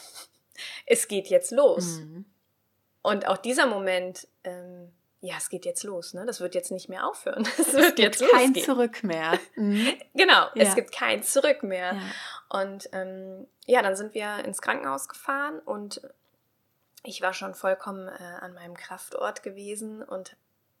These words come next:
Speaker 1: weiß nichts mehr von der Fahrt, außer dass ich mich ins Auto gesetzt habe und, äh, angeschnallt habe. Und, ähm, da das nachts war, also es ist ein bisschen unglücklich, es gibt so Storchenparkplätze
Speaker 2: Mhm.
Speaker 1: und die sind quasi vorm Haupteingang.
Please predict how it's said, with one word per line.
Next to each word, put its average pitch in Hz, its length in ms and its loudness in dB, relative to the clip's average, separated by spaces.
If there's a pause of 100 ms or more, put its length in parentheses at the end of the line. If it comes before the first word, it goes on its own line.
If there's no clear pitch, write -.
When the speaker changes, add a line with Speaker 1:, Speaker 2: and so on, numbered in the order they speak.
(320)
Speaker 1:
weiß 190 500 2
nichts 190 320 -8
mehr 175 120 -4
von 175 160 -6
der 170 120 -6
Fahrt, 175 360 -8
außer 185 220 -2
dass 175 160 -4
ich 175 160 -10
mich 170 200 -10
ins 185 160 -10
Auto 175 240 -4
gesetzt 170 480 -8
habe 175 380 -6 (720)
und, 190 260 -2
äh, 180 160 -4
angeschnallt 220 680 -8
habe. 240 160 -8 (1160)
Und, 190 480 -14
ähm, 190 400 -10
da 190 160 -2
das 190 160 -4
nachts - 460 -6
war, 190 440 -6 (380)
also 185 220 -4
es 180 80 -10
ist - 60 -12
ein 190 80 -8
bisschen 190 380 -6
unglücklich, - 920 -8
es - 100 -8
gibt - 180 -4
so 196 120 -6
Storchenparkplätze 247 1300 -2
Speaker 2:
Mhm. 185 160 0
Speaker 1:
und 208 160 -8
die 208 60 -10
sind 196 200 -8
quasi 185 400 -10
vorm 180 320 -12
Haupteingang. 196 800 -10